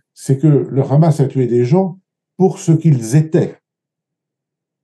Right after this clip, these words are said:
Alors qu'Israël combat le Hamas pour ce qu'il fait, et non pas pour ce qu'il est.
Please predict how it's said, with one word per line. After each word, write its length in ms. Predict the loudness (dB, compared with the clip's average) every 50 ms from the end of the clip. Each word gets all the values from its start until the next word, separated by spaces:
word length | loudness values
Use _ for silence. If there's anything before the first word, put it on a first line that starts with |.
| _ _ _ _ _ _ _ _ _ _ _ _ _ _ _ _ _ _ _
Alors 220 | -2 0 0 0 2
qu'Israël 760 | 0 -4 -4 -2 0 0 2 4 2 2 0 -4 -8 -10 -14 -18 _ _ _
combat 260 | 0 2 2 2 2
le 140 | 0 -2 -4
Hamas 560 | -2 -2 0 0 0 -2 -4 -8 -20 _ _ _ _ _ _ _
pour 180 | -4 -4 -4
ce 60 | -4
qu'il 220 | -4 0 0 0 0
fait, 480 | -2 -6 -10 -4 0 0 0 -2 -4 _ _ _ _ _ _ _ _ _ _ _ _ _ _ _ _ _ -4
et 60 | -2
non 120 | -2 0
pas 120 | 2 0 0
pour 160 | 0 -2 -4
ce 80 | -2
qu'il 160 | -2 0 0 0
est. 180 | -4 -6 -12